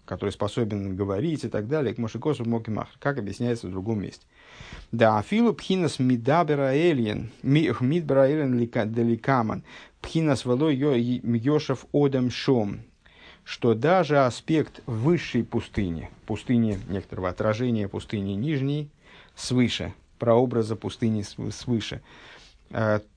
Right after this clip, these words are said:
того места, в котором, про-, о котором сказано, "Там не сидит человек", там не проживает человек, вернее, так.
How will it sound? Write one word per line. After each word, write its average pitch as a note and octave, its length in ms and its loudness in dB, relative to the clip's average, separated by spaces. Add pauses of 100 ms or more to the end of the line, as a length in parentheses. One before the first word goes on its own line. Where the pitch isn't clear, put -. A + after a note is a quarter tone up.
(160)
того B2+ 300 6
места, C#3 380 0
в - 40 -14
котором, A2 340 0
про-, - 140 2
о - 120 -2
котором A#2 340 0
сказано, A2+ 460 2
"Там C3+ 320 0
не B2 100 2
сидит A#2+ 420 -4
человек", A2+ 480 0
там D3 200 2
не B2+ 80 2
проживает A#2 640 0
человек, G#2+ 460 -2
вернее, E2+ 260 -10
так. - 260 -8